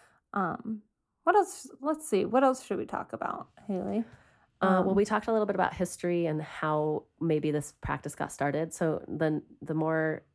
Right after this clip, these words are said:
Speaker 2: uh, current thing to do,
Speaker 1: Yeah.
Speaker 2: especially if you have a lot of acreage, removal by hand isn't,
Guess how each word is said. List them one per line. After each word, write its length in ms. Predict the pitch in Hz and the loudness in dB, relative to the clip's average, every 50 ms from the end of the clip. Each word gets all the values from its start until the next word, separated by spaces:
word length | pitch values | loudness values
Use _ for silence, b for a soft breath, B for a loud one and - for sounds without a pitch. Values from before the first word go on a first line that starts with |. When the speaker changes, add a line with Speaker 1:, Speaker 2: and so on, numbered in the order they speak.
| _ _ _ _ _ - | _ _ _ _ _ -6
Speaker 2:
uh, 420 | 160 151 147 143 143 - - - 180 - _ _ _ _ | -4 -4 -2 -2 -2 -2 -4 -4 -8 -12 _ _ _ _
current 600 | - - - - 170 151 147 156 170 208 - - | -12 -12 -6 -4 -4 -2 -2 -2 -2 -4 -4 -8
thing 320 | - - - 202 202 220 226 | -10 -4 -4 -2 -2 -2 -4
to 120 | - 247 | -4 -4
do, 340 | 214 226 226 233 240 262 262 b b b b | -2 0 0 0 0 -2 -4 b b b b
Speaker 1:
Yeah. 120 | 208 214 | 2 2
Speaker 2:
especially 180 | 190 185 - 180 | 4 2 2 -2
if 60 | 170 - | -4 -4
you 60 | 175 | -2
have 100 | 170 160 | 0 0
a 60 | 151 | 2
lot 180 | 147 143 143 151 | 2 2 0 0
of 80 | 143 - | -2 -2
acreage, 580 | - 151 147 - - 190 220 233 226 - - b b b b b b b b | -2 -2 -2 -2 -2 -2 -2 -2 -4 -8 -14 b b b b b b b b
removal 420 | - 180 175 170 170 175 202 208 196 | 2 4 4 6 4 4 4 4 4
by 140 | 190 185 | 2 0
hand 460 | 170 - - 147 151 151 151 160 160 - - | 0 -2 -4 -2 -2 0 0 -2 -4 -4 -2
isn't, 480 | - 156 143 151 147 139 - - - | -2 0 2 2 0 0 -2 -4 -8